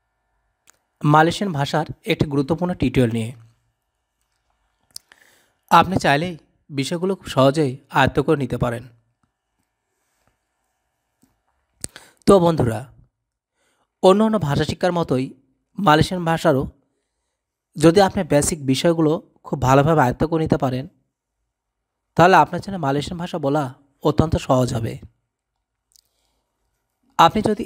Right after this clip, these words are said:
এই টিউটোরিয়ালটি মনোযোগ সহকারে দেখেন, তাহলে এই ধরনের মালয়গুলো বলতে এবং শিখতে আর কোনো দিনই ভুল হবে না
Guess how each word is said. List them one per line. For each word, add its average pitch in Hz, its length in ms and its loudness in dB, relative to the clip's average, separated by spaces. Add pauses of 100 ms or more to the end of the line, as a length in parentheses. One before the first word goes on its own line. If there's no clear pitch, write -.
এই 160 100 2
টিউটোরিয়ালটি 190 420 -4
মনোযোগ 147 340 -2
সহকারে 170 360 0
দেখেন, 135 360 0 (880)
তাহলে 165 320 2 (800)
এই 170 140 4
ধরনের 202 360 -2
মালয়গুলো 165 420 2
বলতে 139 340 0 (400)
এবং 165 220 2
শিখতে 147 380 -6 (680)
আর 156 120 4 (100)
কোনো 156 200 0
দিনই 160 200 -6
ভুল 127 220 -2
হবে 151 220 0
না 175 120 -8